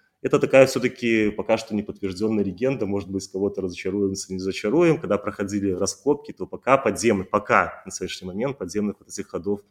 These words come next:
не нашли. И очень часто, знаете,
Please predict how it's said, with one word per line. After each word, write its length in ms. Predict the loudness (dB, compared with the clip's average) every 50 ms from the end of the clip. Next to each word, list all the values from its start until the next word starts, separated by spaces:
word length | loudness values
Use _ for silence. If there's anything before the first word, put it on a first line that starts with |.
| _ _ _ _ _
не 60 | -4 -2
нашли. 420 | -2 -2 -2 -4 -4 -6 -6 -6 _ -18 -20 -20 -20 _
И 120 | -4 -2 0
очень 280 | 2 2 2 0 0
часто, 320 | 2 4 4 4 4 2 0
знаете, 720 | 0 2 2 0 0 -2 -2 0 0 2 2 2 0 -2